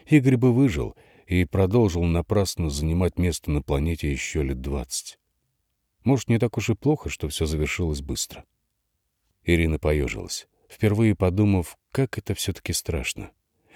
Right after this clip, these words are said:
Настолько бессмысленная жизнь, что твоя смерть становится облегчением для близких. «Ирк!» —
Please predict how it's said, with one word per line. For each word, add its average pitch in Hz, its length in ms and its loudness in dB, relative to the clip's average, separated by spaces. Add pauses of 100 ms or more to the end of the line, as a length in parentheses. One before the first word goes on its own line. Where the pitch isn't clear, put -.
(140)
Настолько 110 640 2
бессмысленная 95 960 2
жизнь, 78 560 0
что - 280 -4
твоя 85 340 2
смерть 87 600 0
становится 90 640 0
облегчением 78 720 -2
для 73 160 -2
близких. - 480 -10 (960)
«Ирк!» — 107 360 2